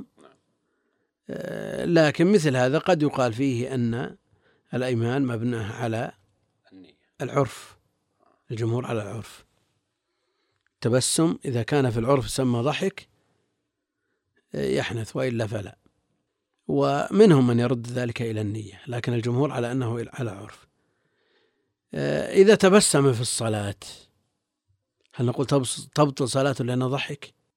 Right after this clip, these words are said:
Speaker 2: أو لا تبطل؟ ابن حزم يقرر هذا، يقرر أن الصلاة تبطل بالتبسم. على كل حال هذه المباحث، آه، لها،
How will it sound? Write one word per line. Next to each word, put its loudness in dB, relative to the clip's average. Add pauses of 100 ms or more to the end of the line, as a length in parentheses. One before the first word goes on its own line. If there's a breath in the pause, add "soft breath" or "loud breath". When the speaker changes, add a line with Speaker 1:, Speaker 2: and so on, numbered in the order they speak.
(580)
Speaker 2:
أو 2
لا -2
تبطل؟ -8 (400)
ابن 0
حزم 0
يقرر -2
هذا، -20 (680)
يقرر 2
أن 0
الصلاة -6
تبطل -6
بالتبسم. -16 (1000)
على 4
كل 2
حال 4
هذه 6
المباحث، 0
آه، -10
لها، -2